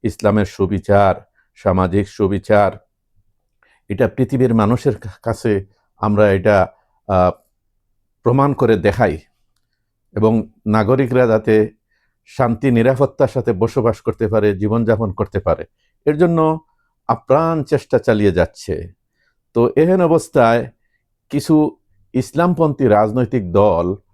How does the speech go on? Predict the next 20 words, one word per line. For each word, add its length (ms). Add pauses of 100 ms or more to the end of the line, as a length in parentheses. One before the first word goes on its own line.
(280)
তারা 260
আছে 460 (520)
যে 420 (520)
প্রতিদ্বন্দ্বী 580
হিসাবে 380
হক 400
আর 140
প্রতিপক্ষ 720
হিসাবে 400
হক, 420 (520)
তারা 400
জামাতে 360
ইসলামী 340
বাংলাদেশকে 800 (440)
টার্গেট 400
করেছে 480 (480)
এবং 280
জামাতে 360
ইসলামী 360
বাংলাদেশ, 580